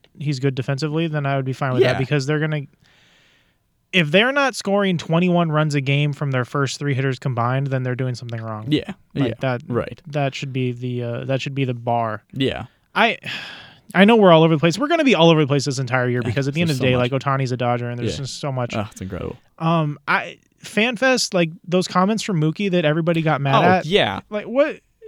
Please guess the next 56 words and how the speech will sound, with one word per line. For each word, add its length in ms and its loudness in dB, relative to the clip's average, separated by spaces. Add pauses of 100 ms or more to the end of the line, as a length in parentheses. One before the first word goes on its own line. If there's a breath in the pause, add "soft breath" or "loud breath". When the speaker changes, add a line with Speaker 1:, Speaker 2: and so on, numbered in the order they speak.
(100)
Speaker 2:
It 160 -6
Speaker 1:
What 460 0
the 100 8
hell 120 10
are 100 10
you 100 6
Speaker 2:
What, 100 8
Speaker 1:
guys 140 8
Speaker 2:
you, 60 6
Speaker 1:
upset 240 6
Speaker 2:
you 40 6
Speaker 1:
about? 240 6
Speaker 2:
people 140 6
Speaker 1:
Like, 80 6
Speaker 2:
are 40 0
so 260 2
bored. 360 0
Speaker 1:
yeah, 280 8
you 180 4
Speaker 2:
<laughs> 100 4
Speaker 1:
can't 240 4
spend 420 4
the 120 2
entire 420 4
offseason 640 2
saying 360 2
that, 200 0
"Oh, 160 8
the 140 6
Dodgers 320 6
are 80 4
doing 240 6
all 180 6
this 220 4
just 240 -4
to 60 2
lose 340 4
in 60 2
the 120 2
N 80 2
L 140 4
D 180 2
S," 240 4
and 140 0
then 100 2
get 160 0
mad 380 2
when 180 0
Mookie's 300 0
like, 180 0
"Yeah, 140 4
everybody 360 2
wants 220 0
to 80 -4
beat 220 0
us." 280 -6